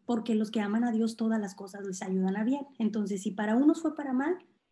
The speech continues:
pues será su perspectiva. Para mí ha sido una bendición trabajar para Disney.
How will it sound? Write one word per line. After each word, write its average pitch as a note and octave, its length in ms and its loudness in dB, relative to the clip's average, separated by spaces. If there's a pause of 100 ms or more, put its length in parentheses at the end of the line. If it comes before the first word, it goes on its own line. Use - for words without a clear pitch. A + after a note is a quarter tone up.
(180)
pues C4 180 2
será A3+ 260 0
su A#3+ 180 -2
perspectiva. A3 800 -4
Para G#3 200 -2
mí C#4 320 6
ha A3+ 80 0
sido A#3 240 0
una A#3+ 180 6
bendición G#3+ 480 2
trabajar G3 360 -14
para F#3+ 160 -6
Disney. A3 320 -2